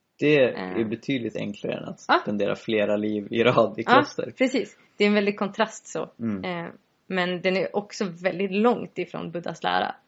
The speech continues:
Speaker 1: Mm.
Speaker 2: Otroligt långt ifrån Buddhas
Speaker 1: Mm.
Speaker 2: lära. Ehm, och, ja.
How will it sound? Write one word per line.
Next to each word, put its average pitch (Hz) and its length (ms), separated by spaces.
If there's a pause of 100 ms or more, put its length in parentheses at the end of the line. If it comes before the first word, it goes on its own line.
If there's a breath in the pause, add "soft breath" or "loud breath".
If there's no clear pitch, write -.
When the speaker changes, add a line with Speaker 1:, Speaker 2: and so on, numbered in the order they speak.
(140)
Speaker 1:
Mm. 113 280 (160)
Speaker 2:
Otroligt - 380
långt - 220
ifrån - 240
Buddhas - 260
Speaker 1:
Mm. - 100
Speaker 2:
lära. - 100 (800)
Ehm, 87 400 (1120)
och, 165 320 (1600)
ja. - 260